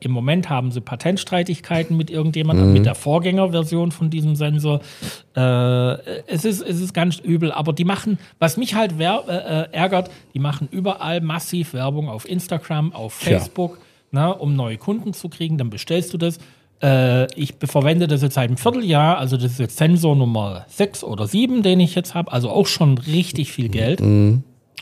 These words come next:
Speaker 1: Und du kriegst einfach keine neuen.
Speaker 2: Eine Frage noch dazu. Warum läuft der nach einer, nach zwei Wochen ab? Weil er abfällt oder weil er das nicht mehr kann?
Speaker 1: Naja,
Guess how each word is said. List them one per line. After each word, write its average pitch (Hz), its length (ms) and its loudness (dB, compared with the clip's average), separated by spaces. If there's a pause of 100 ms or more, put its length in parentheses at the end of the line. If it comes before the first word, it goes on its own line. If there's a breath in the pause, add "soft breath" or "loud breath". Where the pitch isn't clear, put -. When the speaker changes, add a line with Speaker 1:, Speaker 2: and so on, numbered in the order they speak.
(100)
Speaker 1:
Und 294 120 -8
du 226 40 -2
kriegst 151 300 -2
einfach 113 300 -6
keine 156 280 0
neuen. 240 340 -4 (2000 soft breath)
Speaker 2:
Eine 151 200 2
Frage 151 220 6
noch 143 80 6
dazu. 131 300 2
Warum 170 360 4
läuft 147 320 6
der 139 80 4
nach 135 120 4
einer, 131 340 4
nach 131 160 2
zwei 127 220 2
Wochen 113 200 0
ab? 190 260 0
Weil 120 160 4
er - 140 0
abfällt 254 500 2
oder 170 280 4
weil 160 120 6
er 147 280 2
das 131 320 0
nicht 123 100 6
mehr 123 140 4
kann? 87 320 0
Speaker 1:
Naja, 208 580 0